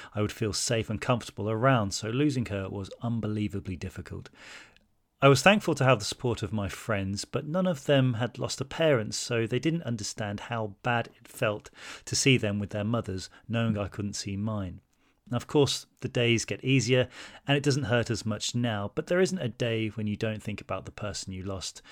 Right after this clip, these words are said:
who meant everything to you. At fourteen, I thought I was an adult. I thought I could handle everything alone, but I should have asked for a little more help and a little more support. I was in denial that my mum had passed away because it was easier than facing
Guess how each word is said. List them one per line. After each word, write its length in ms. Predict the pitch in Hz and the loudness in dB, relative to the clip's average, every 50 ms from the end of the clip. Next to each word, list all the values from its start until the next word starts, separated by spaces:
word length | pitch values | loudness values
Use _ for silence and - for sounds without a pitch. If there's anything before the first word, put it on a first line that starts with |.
| - - - | -20 -14 -8
who 140 | - 104 92 | -6 -6 -4
meant 180 | 95 95 - | -4 -6 -6
everything 440 | 110 101 95 90 - - 92 - - | -8 -8 -8 -8 -10 -10 -10 -12 -12
to 180 | - - - 107 | -12 -8 -6 -6
you. 200 | 95 85 80 85 _ _ - - - - - _ - _ - _ _ _ _ - | -6 -6 -10 -14 _ _ -20 -20 -20 -20 -20 _ -20 _ -20 _ _ _ _ -6
At 100 | 135 131 | -6 -4
fourteen, 560 | - - 180 185 165 - - 131 120 113 113 - - | 0 4 4 4 4 6 4 4 4 4 2 -2 -4
I 120 | - 117 110 | -4 -6 -4
thought 300 | - - 117 104 - 113 | -2 0 -2 0 2 2
I 100 | 104 101 | 2 2
was 120 | 98 90 | 2 0
an 80 | 104 95 | 0 -2
adult. 380 | 90 92 - - 82 - - _ _ _ _ - | -2 -4 -4 -8 -12 -14 -16 _ _ _ _ -8
I 80 | - 85 | -6 0
thought 200 | - 123 104 98 | 0 0 2 2
I 100 | 101 95 | 0 0
could 160 | - 101 - | -2 -2 0
handle 360 | 104 110 107 104 101 98 - _ - | 0 0 0 0 -4 -6 -6 _ 4
everything 460 | 139 147 135 120 113 - 123 110 - - | 4 4 4 4 0 -2 -2 -2 -2 -4
alone, 380 | - 104 98 95 92 92 90 - - - - - - - - - | -4 -4 -2 -2 -4 -6 -8 -10 -14 -18 -20 -20 -20 -20 -10 0
but 80 | - 127 | 4 6
I 80 | 127 120 | 6 8
should 300 | - - - 165 156 - | 6 6 6 6 6 8
have 180 | 139 123 - | 6 4 4
asked 360 | 135 127 117 113 113 - - | 2 0 2 2 2 0 -2
for 120 | - - 113 | -4 -2 -2
a 40 | 107 | 0
little 360 | 113 120 - - 120 120 131 | 0 -2 -2 -2 -4 -4 -2
more 180 | 110 101 101 | -4 -4 -4
help 320 | - - 101 95 92 - - | -4 -4 -6 -6 -6 -8 -8
and 80 | 98 | -8
a 80 | 98 98 | -6 -6
little 240 | 98 104 - - 101 | -6 -8 -8 -8 -8
more 180 | 92 90 87 | -6 -6 -8
support. 540 | - - - - - - 110 90 85 - - _ - - - - - _ - - | -8 -10 -12 -10 -8 -6 -6 -6 -6 -10 -14 _ -20 -20 -20 -20 -20 _ 0 2
I 60 | 123 | 4
was 140 | 127 107 117 | 4 6 4
in 160 | 123 113 104 | 4 2 2
denial 500 | 107 110 117 127 131 131 123 117 113 107 | 2 4 6 6 8 10 10 8 8 4
that 160 | 98 107 95 | 2 -2 -4
my 140 | 104 101 101 | -2 -2 -2
mum 220 | 107 110 107 101 | 0 0 0 0
had 120 | 101 90 - | -2 -4 -6
passed 340 | - 110 101 - - - | -8 -8 -6 -6 -6 -6
away 460 | 107 101 101 104 104 101 101 101 101 - - - - - - - - | -6 -4 -2 -2 -2 -2 -2 -4 -6 -10 -16 -18 -18 -18 -18 -14 -8
because 420 | - 120 - - 143 143 135 - - - | -8 -4 2 6 6 6 6 4 -2 -6
it 80 | 127 | -6
was 120 | 127 117 - - | -6 -6 -2 2
easier 320 | 139 139 135 120 101 113 | 4 6 6 6 4 2
than 160 | 101 104 104 95 | 0 -2 -4 -4
facing 560 | - 113 110 101 - - 104 98 98 95 | -2 -2 -2 -2 -2 -4 -4 -4 -4 -6